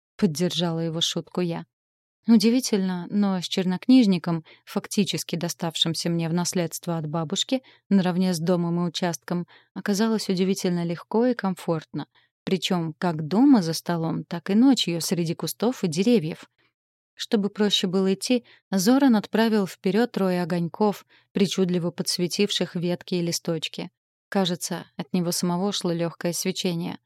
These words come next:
Я пригляделась, но оно тут же исчезло. Видимо, слишком долго на огонь смотрела.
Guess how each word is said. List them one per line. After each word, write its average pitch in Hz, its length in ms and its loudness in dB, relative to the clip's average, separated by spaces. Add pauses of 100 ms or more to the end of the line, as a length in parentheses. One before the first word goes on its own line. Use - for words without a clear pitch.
(260)
Я 190 300 2
пригляделась, 170 760 -2
но 196 140 2
оно 170 180 -2
тут 175 280 -4
же 190 140 0
исчезло. 165 540 -4 (320)
Видимо, 254 360 4
слишком 175 420 -2
долго 170 280 0
на 170 120 0
огонь 160 220 -2
смотрела. 170 600 -4